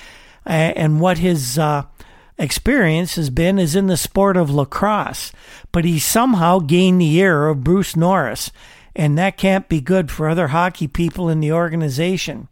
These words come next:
Now, Bishop is great friends with Ned Harkness, and it is said that this is where the rumors of, uh, Harkness going to Detroit started.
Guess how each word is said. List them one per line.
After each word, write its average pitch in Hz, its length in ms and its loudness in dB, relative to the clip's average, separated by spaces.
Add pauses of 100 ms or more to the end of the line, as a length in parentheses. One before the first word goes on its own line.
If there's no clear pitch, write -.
(580)
Now, 165 300 2
Bishop 175 800 -2 (720)
is 160 220 0
great 160 460 -2
friends 196 560 0
with 156 180 -2
Ned 170 260 2
Harkness, 170 680 -2 (540)
and 160 200 4
it 160 140 2
is 135 180 -4
said 185 600 0 (380)
that 151 220 0
this 233 240 2
is 175 140 0
where 175 400 2
the 165 180 -2
rumors 165 640 0 (140)
of, 156 380 -2
uh, 139 180 -4
Harkness 175 460 -4
going 175 360 -2
to 175 100 -4
Detroit 151 520 -4
started. 190 600 -4